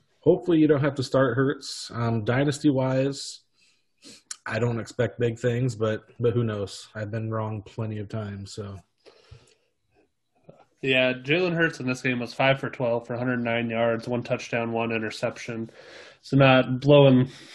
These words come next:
Speaker 2: <laughs> people away with the pass by any means. He did have five carries for twenty-nine yards, which, uh, is obviously where he's going to accrue most of his fantasy value, at least in the near term. Uh, maybe he improves in,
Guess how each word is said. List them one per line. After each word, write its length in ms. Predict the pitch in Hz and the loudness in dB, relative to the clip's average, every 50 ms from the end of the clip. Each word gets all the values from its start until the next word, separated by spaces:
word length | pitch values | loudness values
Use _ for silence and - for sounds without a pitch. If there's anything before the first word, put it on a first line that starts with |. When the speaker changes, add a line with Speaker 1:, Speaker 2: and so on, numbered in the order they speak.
| - - - - | -20 -18 -16 -14
Speaker 2:
<laughs> 500 | - - - - 170 - - 190 160 143 | -14 -6 -2 -2 -2 2 4 4 4 4
people 260 | - 165 160 135 131 | 4 2 4 6 6
away 320 | 131 120 120 123 127 120 117 | 6 6 8 6 6 6 6
with 180 | 117 117 117 | 4 2 0
the 80 | - - | 0 0
pass 300 | 113 127 120 117 113 - | 2 2 4 4 2 2
by 160 | - 123 113 | 0 0 0
any 140 | 110 113 113 | 2 2 2
means. 280 | 113 113 113 113 113 - | 2 2 2 0 0 0
He 80 | - | 2
did 160 | 131 170 202 | 4 4 6
have 240 | 226 226 214 202 - | 6 6 6 6 6
five 240 | - 190 185 185 185 | 6 6 4 6 4
carries 280 | - 185 175 151 143 - | 4 2 2 2 2 0
for 80 | 135 | -4
twenty-nine 480 | 127 - 143 143 139 131 127 123 123 120 | -4 -2 -2 -2 0 0 0 -2 -2 -2
yards, 300 | 123 120 117 113 113 113 | -2 -2 -2 -4 -4 -8
which, 220 | 113 113 - - _ - - - - - - - - _ _ | -12 -14 -14 -18 _ -20 -20 -20 -20 -20 -20 -20 -20 _ _
uh, 220 | - 123 117 120 120 | -2 0 0 0 0
is 120 | 120 127 | 2 2
obviously 420 | 139 143 143 139 131 135 - 127 123 | 4 4 4 4 2 2 2 0 2
where 160 | 123 123 120 | 2 2 0
he's 120 | 120 113 | -2 -2
going 200 | 120 131 120 117 | -2 -4 -4 -4
to 140 | 117 - 135 - - | -6 -10 -12 -10 -10
accrue 280 | 117 113 - 131 123 | -12 -8 -4 -4 -4
most 220 | 117 117 113 - - | -4 -4 -8 -10 -10
of 80 | 113 | -10
his 120 | 113 110 - | -10 -8 -8
fantasy 380 | - 120 113 110 110 - - | -6 -6 -6 -6 -8 -8 -6
value, 260 | 113 117 113 113 117 | -4 -2 -2 -2 -2
at 80 | 117 117 | 0 0
least 240 | 143 175 160 - - | 0 0 0 -2 -4
in 100 | 131 123 | -4 -4
the 60 | 120 | -2
near 200 | 113 113 117 113 | -2 -2 -2 -2
term. 340 | - - 113 110 107 110 113 | -4 -6 -10 -10 -8 -8 -8
Uh, 220 | 113 117 113 110 110 | -6 -6 -6 -6 -6
maybe 220 | 117 117 117 123 | -4 -4 -4 -4
he 80 | 120 117 | -4 -6
improves 380 | 113 - - 127 120 113 - | -6 -6 -6 -6 -6 -6 -8
in, 140 | 113 110 107 | -12 -14 -14